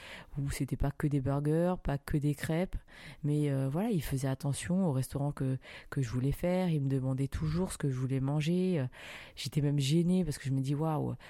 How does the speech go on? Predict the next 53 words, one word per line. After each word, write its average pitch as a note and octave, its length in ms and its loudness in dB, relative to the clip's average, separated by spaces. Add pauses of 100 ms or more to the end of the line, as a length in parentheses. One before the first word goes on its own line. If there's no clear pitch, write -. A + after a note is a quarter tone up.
(120)
à D3 60 -2
chaque D3+ 200 0
fois E3+ 120 0
qu'on D3+ 120 -2
fait D3+ 120 0
des C#3 120 2
sorties, F#3+ 580 -2
ça C#3+ 160 -2
tourne D3+ 220 0
autour C3 220 0
de C#3 140 2
moi E3 340 2
et D#3 40 2
de C#3+ 60 0
mon C3+ 140 2
alimentation, C#3 880 0
ils D3 240 2
essayent C#3+ 260 0
toujours E3 260 -2
de - 40 -12
faire C#3+ 200 -4
attention D#3 560 -4 (420)
à C#3+ 80 -2
ce - 60 -8
que D3+ 100 -2
je - 60 -2
pouvais C#3+ 260 -2
manger D3 500 2
et C#3 60 4
eux, F3+ 220 4
euh, C#3+ 120 2 (400)
bah, C#3 100 0
ils C#3 40 0
se - 80 -6
faisaient C#3 240 -2
pas C#3 140 -2
plaisir, D#3+ 400 0
quoi. B2 180 -6 (160)
Donc C3+ 220 0
après, D#3+ 300 0
j'ai D3+ 100 2
fait C3+ 140 -4
des C#3+ 200 0
efforts D#3 260 -2
par C3+ 140 -4
rapport C3 220 -4
à C#3 80 -2
ça E3+ 240 0
et D3+ 40 2
je C#3 80 -2
disais, C3 300 0
non, D3+ 180 2
non, D#3+ 260 0